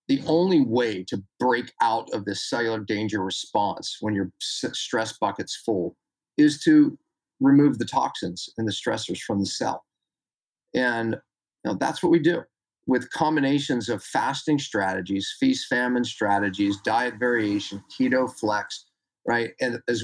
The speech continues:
well as the cytodetox. We stack those stressors. And when you stack those stressors of fasting and detox, and we stack them correctly,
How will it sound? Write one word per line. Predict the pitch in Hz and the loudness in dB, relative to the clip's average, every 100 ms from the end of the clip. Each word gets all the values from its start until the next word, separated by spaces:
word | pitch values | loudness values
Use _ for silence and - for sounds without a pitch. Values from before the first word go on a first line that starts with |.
| 107 | 0
well | 123 135 131 | 2 2 2
as | 117 - | -2 -6
the | |
cytodetox. | 101 - 107 104 95 104 98 92 - - | -8 -6 -4 -4 -4 -6 -6 -8 -8 -8
We | |
stack | 113 - - 160 160 - | -6 -8 -4 0 0 -2
those | 123 104 - | -4 -4 -6
stressors. | - 87 - - - _ _ _ _ _ 131 | -8 -8 -10 -16 -20 _ _ _ _ _ 2
And | 143 | 4
when | 143 | 6
you | 139 | 4
stack | 135 - 160 175 - | 2 -2 -2 -2 0
those | 139 139 | 0 -2
stressors | - 135 135 - 92 98 | -4 -2 -2 -4 -6 -6
of | 92 - | -12 -2
fasting | 131 127 123 - 90 90 90 | 0 0 -4 -10 -12 -10 -8
and | 95 104 | -6 -2
detox, | 123 120 120 92 92 - _ _ _ | -2 -2 -2 -4 -4 -16 _ _ _
and | 127 135 | 0 2
we | 127 | 2
stack | - - 139 139 - | -2 -2 -2 -2 -2
them | 135 | -2
correctly, | 123 - 123 143 - - | -2 -2 0 -2 -4 -10